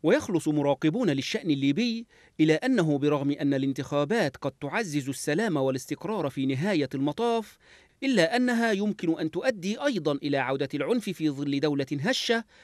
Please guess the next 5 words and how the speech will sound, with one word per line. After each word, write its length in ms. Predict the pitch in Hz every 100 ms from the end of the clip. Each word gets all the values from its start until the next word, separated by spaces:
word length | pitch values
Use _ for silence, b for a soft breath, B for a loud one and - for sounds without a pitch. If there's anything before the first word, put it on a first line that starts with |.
| b -
تتنازع 640 | 175 156 143 175 165 165
السيطرة 560 | - 170 151 156 147 156
عليها 600 | 151 220 254 233 247 247 b b b
قوى 300 | - 294 185
داخلية 720 | 156 147 165 226 214 214 208